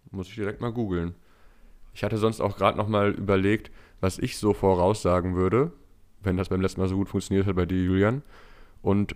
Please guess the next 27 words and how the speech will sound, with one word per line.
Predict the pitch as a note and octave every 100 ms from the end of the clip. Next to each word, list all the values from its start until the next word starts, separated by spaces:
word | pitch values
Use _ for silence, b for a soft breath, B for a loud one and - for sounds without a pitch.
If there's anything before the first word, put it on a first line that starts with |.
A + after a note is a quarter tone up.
| -
hab | G2+ -
mir | A2+
auch | G#2+
was | A2+ -
zur | G#2
Nationalmannschaft | G#2 G#2+ G2+ C3 C3 B2+ A#2+
überlegt. | A#2 B2 B2
Ich | A2
glaube, | - G#2 G#2
Kimmich | B2 A#2+ A2+
kann | - B2
nicht | B2 -
ohne | A2 A2
Nagelsmann, | G#2 G#2 G2 G2+ G2
deswegen | G2+ - G2 F#2+
lobbyt | G2 G2 F#2
der | F#2
jetzt | F#2
Flick | - A#2 - F2+
raus | G#2 B2+ -
und | G2 G2 G2
in | G2+
zwei | - G2 G2
Wochen | F#2+ G2+
ist | F#2+
Nagelsmann | F#2 F#2+ F#2 G2
Nationaltrainer. | F#2+ - E2+ E2+ F2+ E2